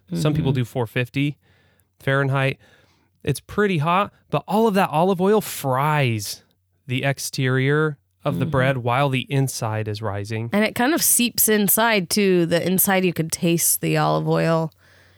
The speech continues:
Speaker 2: And
Speaker 1: Mm.
Speaker 2: this, the one we made, we di-, we just topped with salt.
Speaker 1: Yep.
Speaker 2: Um, there are so many different things you could put on it. Uh, I'm usually the picky one <laughs> of the family.
Speaker 1: <laughs>
Speaker 2: But, I mean,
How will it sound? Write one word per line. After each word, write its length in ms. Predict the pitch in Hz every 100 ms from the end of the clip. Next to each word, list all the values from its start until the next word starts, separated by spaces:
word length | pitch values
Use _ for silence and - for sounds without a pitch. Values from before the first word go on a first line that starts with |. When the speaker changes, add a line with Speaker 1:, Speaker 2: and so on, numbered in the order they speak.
| _
Speaker 2:
And 640 | 180 170 170 165 165 160 - - _ _
Speaker 1:
Mm. 140 | 113 107
Speaker 2:
this, 300 | 208 220 -
the 260 | 190 170 214
one 180 | 240 240
we 160 | 240
made, 380 | 233 202 196 190
we 100 | 190
di-, 140 | 185 175
we 120 | 185 180
just 200 | 175 -
topped 240 | 165 -
with 80 | 170
salt. 640 | - 180 165 208 - - - - -
Speaker 1:
Yep. 180 | 107 110 - -
Speaker 2:
Um, 600 | 190 180 180 170 165 156 - _ _ -
there 120 | 208
are 120 | 196 196
so 240 | - 185
many 220 | 185 180
different 240 | 175 170 165
things 200 | 175 175
you 60 |
could 160 | 170 160
put 100 | 175
on 200 | 170 170
it. 220 | 170 175 _ _ _ -
Uh, 560 | 151 147 147 147 147 - _ _ _ _ _ _ -
I'm 200 | 165 170
usually 400 | 180 - 175 170
the 200 | 175 165
picky 300 | 175 - 175
one 180 | 180 190
<laughs> 180 | -
of 0 |
the 640 | 285 - - 139 151 539 -
family. 460 | - 370 220 359 - - -
Speaker 1:
<laughs> 300 | - - -
Speaker 2:
But, 240 | - 254 247
I 80 | 254
mean, 340 | 277 285 285